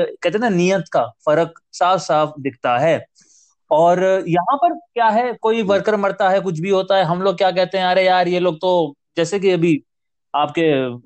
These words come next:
Speaker 1: आपने भी जैसे अभी एक चीज, एक आपने indirect वे, वे में कहा है कि बहुत सारे, तो हम क्या सोचते हैं कि "यार, ये लोग पागल हैं, क्यों जा रहे हैं अपने घर पे, यहीं पे रहो, तुम्हारे को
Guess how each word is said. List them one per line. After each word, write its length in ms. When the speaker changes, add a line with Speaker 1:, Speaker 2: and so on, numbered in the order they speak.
Speaker 1:
आपने 300
भी 160
जैसे 220
अभी 420
एक 240
चीज, 320
एक 140
आपने 140
indirect 380
वे, 120
वे 220
में 180
कहा 260
है 120
कि 80
बहुत 280
सारे, 300
तो 60
हम 200
क्या 220
सोचते 440
हैं 100
कि 80
"यार, 160
ये 140
लोग 160
पागल 320
हैं, 100
क्यों 160
जा 200
रहे 100
हैं 80
अपने 160
घर 140
पे, 120
यहीं 220
पे 120
रहो, 200
तुम्हारे 300
को 160